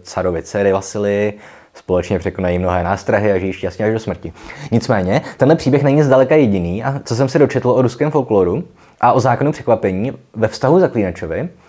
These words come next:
eh, jenom vám parafrázuju, co jsem se dočetl, protože dneska výjimečně sáhnu k tomu, že vás odkážu na anonymní text z Quory nebo z Redditu, nebo kde jsem to vzal.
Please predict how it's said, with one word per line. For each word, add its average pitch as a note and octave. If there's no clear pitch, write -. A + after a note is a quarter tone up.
eh, C3
jenom C#3
vám D3
parafrázuju, F2+
co -
jsem G2+
se F#2+
dočetl, F2
protože G#2
dneska G#2
výjimečně G#2
sáhnu G#2
k -
tomu, G2+
že G#2
vás G2+
odkážu G2+
na G2+
anonymní G2+
text -
z -
Quory F2+
nebo F#2
z F#2
Redditu, F2+
nebo F2+
kde F2
jsem F2
to D#2
vzal. -